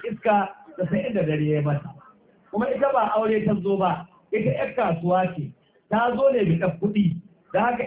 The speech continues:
idan ba ta samu kuɗin ba, to za ta haura mu rigar ta iska. To da haka kun ji mazaje,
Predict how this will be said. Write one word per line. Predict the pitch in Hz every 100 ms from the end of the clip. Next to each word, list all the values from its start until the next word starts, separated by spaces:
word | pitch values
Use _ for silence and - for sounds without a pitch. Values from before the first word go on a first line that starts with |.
| 202
idan | 175 277 302
ba | 277
ta | 226
samu | 226 190 202 196
kuɗin | 220 226 170
ba, | 160 180 165 - - -
to | 165
za | 214 214
ta | 185
haura | 185 175
mu | 156
rigar | 147 135 143
ta | 139
iska. | - _ - - _ _ _ _ _
To | 175
da | 190 202
haka | 180 -
kun | 202 208
ji | 202 214 -
mazaje, | 214 220 196 185 247 247 -